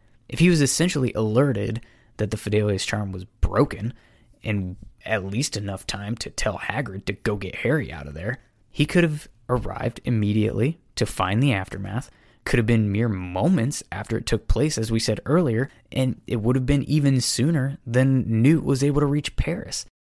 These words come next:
So the scene would have been fresh enough to use this same kind of recall magic and see exactly what had happened in the room.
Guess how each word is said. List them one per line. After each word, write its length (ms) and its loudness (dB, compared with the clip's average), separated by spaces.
So 200 2
the 140 2
scene 480 2
would 120 4
have 60 0
been 140 0
fresh 340 -4
enough 300 -8
to 120 -2
use 320 2
this 220 -2
same 360 -4
kind 220 0
of 100 0
recall 320 -4
magic 480 -8
and 160 -2
see 460 0
exactly 640 -2
what 260 -2
had 220 0
happened 440 -4
in 100 2
the 80 -2
room. 280 0